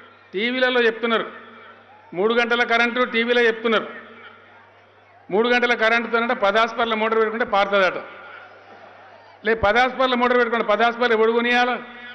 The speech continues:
రైతుల దగ్గర ఉంటుందా పది హార్స్‌పవర్ల మోటారు? రైతులకు ఉండేదే మూడు, మూడు హెచ్పి లేకపోతే ఐదు హెచ్పి ఉంటుంది,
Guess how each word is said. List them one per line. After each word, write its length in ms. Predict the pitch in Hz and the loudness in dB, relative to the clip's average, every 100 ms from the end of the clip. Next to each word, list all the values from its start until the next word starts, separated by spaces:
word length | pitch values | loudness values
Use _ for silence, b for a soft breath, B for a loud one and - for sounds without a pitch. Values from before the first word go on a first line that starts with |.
| - - - - - - | -20 -20 -20 -20 -20 -6
రైతుల 360 | 175 208 233 240 | -2 0 2 2
దగ్గర 160 | 226 202 | 2 0
ఉంటుందా 320 | 202 226 214 | 0 2 4
పది 220 | 208 196 | 4 2
హార్స్‌పవర్ల 340 | 220 220 220 | 0 0 0
మోటారు? 680 | 214 220 247 262 - - - - - - - - - - | 2 2 2 0 -2 -14 -18 -20 -20 -20 -20 -20 -14 -2
రైతులకు 440 | 190 220 240 220 | 0 2 0 0
ఉండేదే 320 | 226 233 254 | 0 2 2
మూడు, 340 | 254 220 240 233 | 2 2 2 2
మూడు 240 | 214 226 | 2 2
హెచ్పి 260 | 233 226 269 | 2 0 -2
లేకపోతే 260 | 233 226 233 | -2 0 2
ఐదు 180 | 214 220 | 4 2
హెచ్పి 240 | 220 214 | 0 -2
ఉంటుంది, 340 | 196 190 151 | 0 0 -2